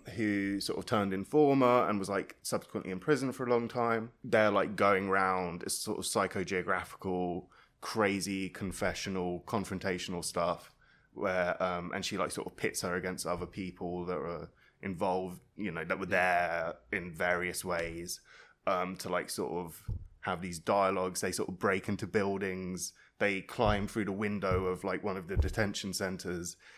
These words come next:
It's just an insane, insane film. Um, and it has this, like, when we did the Petzold episode and we watched all those T V films from the nineties, and they all have, like, very, like,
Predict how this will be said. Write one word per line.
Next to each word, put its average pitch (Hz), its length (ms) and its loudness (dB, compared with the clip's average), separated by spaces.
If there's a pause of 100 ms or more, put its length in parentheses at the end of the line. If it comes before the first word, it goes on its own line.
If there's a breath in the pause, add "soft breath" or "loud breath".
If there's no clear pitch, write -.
(140)
It's 139 220 6
just 170 160 0
an 190 80 4
insane, 143 880 4
insane 113 500 4
film. 95 500 0 (520 soft breath)
Um, 120 160 4
and 120 80 0
it - 80 -4
has 120 280 4
this, 107 180 -4
like, 98 400 0 (420)
when 160 200 10
we 170 200 6 (220)
did 135 180 6
the - 40 -4
Petzold 95 480 6
episode 92 360 2
and 95 80 -4
we 98 60 0
watched 98 240 2
all 101 100 2
those 98 160 -2
T 104 160 -2
V 92 160 0
films 87 320 -2
from 92 80 -4
the 90 100 -2
nineties, 90 440 -4
and 92 80 -6
they 95 100 0
all 92 60 -2
have, 90 180 -2
like, 90 220 -2
very, 90 360 0
like, 82 420 -6